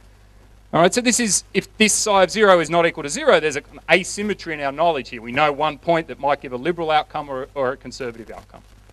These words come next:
All right, so in a sense, what I'm doing is just generalizing the old framework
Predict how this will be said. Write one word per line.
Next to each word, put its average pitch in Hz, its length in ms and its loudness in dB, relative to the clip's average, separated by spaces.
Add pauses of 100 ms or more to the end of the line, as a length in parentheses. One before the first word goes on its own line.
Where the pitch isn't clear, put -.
(140)
All 202 40 2
right, 208 100 4
so 247 80 -6
in 240 80 -2
a 196 60 0
sense, 220 260 2
what 190 120 8
I'm 170 100 6
doing 233 260 8
is 170 100 4
just 170 240 2
generalizing 180 640 8
the 160 100 4
old 160 120 8
framework 165 460 4